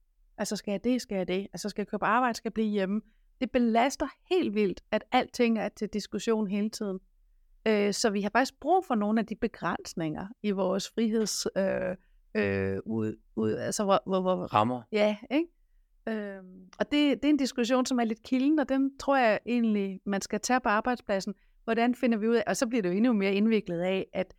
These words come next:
Speaker 1: at folk er forskellige. Der er nogen, der virkelig trives i at have klare rammer.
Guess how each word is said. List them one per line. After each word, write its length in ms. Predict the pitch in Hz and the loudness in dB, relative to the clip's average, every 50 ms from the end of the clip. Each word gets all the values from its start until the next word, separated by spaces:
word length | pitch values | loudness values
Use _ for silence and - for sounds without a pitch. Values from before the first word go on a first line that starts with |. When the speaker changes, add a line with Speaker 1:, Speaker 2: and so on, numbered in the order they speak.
| _ _ _ _ _ - | _ _ _ _ _ -6
Speaker 1:
at 100 | - 185 | -6 -4
folk 260 | - - 196 175 170 160 | 0 2 0 2 0 -2
er 60 | 160 | -8
forskellige. 600 | - 160 - - 240 247 262 247 208 190 190 185 _ _ _ - - _ _ - | -8 -8 -4 0 0 2 2 2 0 -2 -4 -8 _ _ _ -20 -20 _ _ 2
Der 60 | 214 | 2
er 40 | 214 | 4
nogen, 320 | 214 214 214 226 247 254 | 4 4 4 4 2 2
der 320 | 233 - 208 185 175 170 175 | 2 2 0 0 0 -2 -4
virkelig 560 | 170 196 220 233 226 233 240 214 202 - - _ _ _ _ - | 0 4 4 4 4 2 -2 -2 -2 -2 -6 _ _ _ _ -14
trives 520 | - - - 233 226 254 277 285 247 - - | -12 -6 -2 0 0 2 2 0 -2 -2 -2
i 140 | 226 220 226 | -2 -2 0
at 100 | 196 180 | -2 -4
have 100 | 185 - | -6 -8
klare 400 | - - 208 202 202 220 226 214 | -8 -4 0 2 2 2 2 0
rammer. 300 | 202 185 190 214 240 | 0 -2 0 0 -2